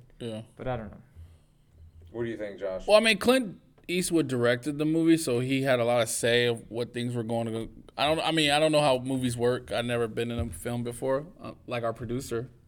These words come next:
Speaker 1: She has. Um, but, uh, it was probably his direction, like, "Oh, I want you guys to talk like this. I want you to act like this." They probably had a dialogue coach for sure. But I don't know. It just, it was, like you said, it was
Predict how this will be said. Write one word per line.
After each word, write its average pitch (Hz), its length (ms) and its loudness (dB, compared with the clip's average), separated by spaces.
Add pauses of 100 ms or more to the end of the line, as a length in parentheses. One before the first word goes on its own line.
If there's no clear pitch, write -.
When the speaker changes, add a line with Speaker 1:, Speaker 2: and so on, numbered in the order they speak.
(100)
Speaker 1:
She - 200 -10
has. - 320 -14 (440)
Um, 117 520 2 (840)
but, 123 220 2
uh, 117 360 4 (600)
it 151 80 0
was 165 100 4
probably 185 260 8
his 175 140 8
direction, 151 380 6
like, 127 180 0
"Oh, 135 100 4
I 127 100 6
want 127 160 0
you 131 60 0
guys 127 180 2
to 123 60 -14
talk 135 180 2
like 123 180 0
this. 127 160 0
I 123 60 0
want 123 160 -2
you 120 60 -4
to 117 80 2
act 123 160 2
like 117 200 0
this." 120 300 -2 (180)
They 147 80 6
probably 208 220 10
had 196 120 12
a 147 60 10
dialogue 139 520 6
coach 135 240 2
for 117 140 -6
sure. 131 360 0 (380)
But 151 220 4
I 190 80 0
don't 190 140 2
know. 123 200 2
It 135 80 0
just, 151 180 -2
it 170 100 4
was, 180 240 10
like 156 160 8
you 156 100 4
said, 147 220 4
it 127 40 2
was 127 160 -2